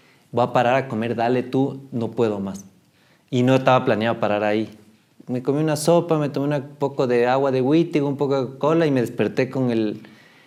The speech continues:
el médico hablándome en francés y la enfermera gritando, no entendía nada. Le digo al chico,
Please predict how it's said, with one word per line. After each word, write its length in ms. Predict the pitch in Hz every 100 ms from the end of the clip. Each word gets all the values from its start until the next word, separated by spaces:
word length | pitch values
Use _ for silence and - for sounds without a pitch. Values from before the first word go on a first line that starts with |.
| _ -
el 500 | - 127 120 117 117 113
médico 400 | 123 156 160 143
hablándome 320 | 139 156 143
en 60 | 127
francés 500 | 127 120 139 180 160
y 60 |
la 100 | 131
enfermera 500 | 123 131 120 131 151
gritando, 580 | 135 120 135 139 139 143
no 120 | 139
entendía 420 | 135 135 123 131 127
nada. 540 | 131 156 175 160 - - - - - _ _ _ _ -
Le 140 | 120
digo 200 | 123 135
al 480 | 143 135 127 123 123
chico, 160 | 139